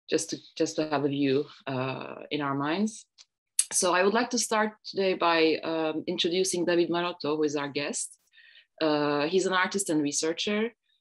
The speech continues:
Um, and then I will explain how, um, Emre Hüner and myself, uh, have encountered his research over time, uh, in the process of making this exhibition. And, uh, and to end with the core, some of the core subjects we will be touching upon.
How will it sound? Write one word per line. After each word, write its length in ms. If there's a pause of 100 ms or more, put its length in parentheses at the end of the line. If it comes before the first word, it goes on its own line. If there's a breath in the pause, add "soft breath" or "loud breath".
(180)
Um, 840
and 260
then 220
I 160
will 120
explain 520
how, 540
um, 420
Emre 280
Hüner 300
and 100
myself, 560 (140)
uh, 260
have 140
encountered 560
his 160
research 540
over 240
time, 520
uh, 280
in 100
the 60
process 500
of 140
making 340
this 160
exhibition. 720 (640 loud breath)
And, 400
uh, 160
and 280
to 180
end 220
with 160 (120)
the 80
core, 380
some 180
of 100
the 60
core 200
subjects 500
we 100
will 80
be 160
touching 340
upon. 440